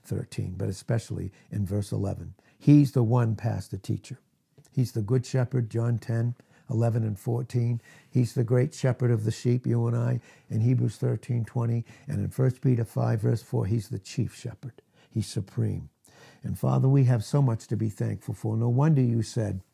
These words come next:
<clears throat> in Ephesians five and verse twenty, "Be thankful for all things."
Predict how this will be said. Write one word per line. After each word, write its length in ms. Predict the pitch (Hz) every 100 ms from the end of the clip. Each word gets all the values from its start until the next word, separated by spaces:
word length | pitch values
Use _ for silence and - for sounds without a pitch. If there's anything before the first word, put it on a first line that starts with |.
| _ - -
<clears throat> 400 | - - _ -
in 240 | 185 135
Ephesians 540 | 113 147 143 120 123
five 460 | - 139 131 120 110
and 120 | 110
verse 240 | 110 117 -
twenty, 400 | 123 120 104 98 _ - -
"Be 140 | 123
thankful 560 | 120 - 131 127 - 117
for 420 | - - 135 143
all 240 | 147 147 147
things." 640 | - 147 165 156 -